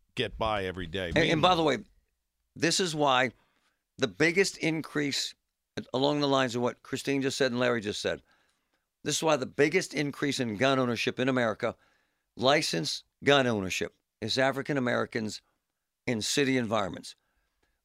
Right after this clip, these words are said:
Speaker 2: It's more than doubled in the last five years. Why? 'Cause they're scared to death that someone's gonna shoot them. And so now they have guns. More guns than any time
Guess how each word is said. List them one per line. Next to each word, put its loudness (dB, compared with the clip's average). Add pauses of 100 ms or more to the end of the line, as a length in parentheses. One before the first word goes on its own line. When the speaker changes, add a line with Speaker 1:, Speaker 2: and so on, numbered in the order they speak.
(300)
Speaker 2:
It's 0
more 2
than 0
doubled 2 (420)
in -2
the -2
last 0
five 2
years. -8
Why? 2 (380)
'Cause -4
they're -4
scared -2
to -4
death -6 (420)
that -12
someone's -4
gonna -2
shoot -8
them. -14 (240)
And -10
so -2
now 0
they 0
have -2
guns. -8 (120)
More -2
guns 0 (340)
than -2
any 2
time 0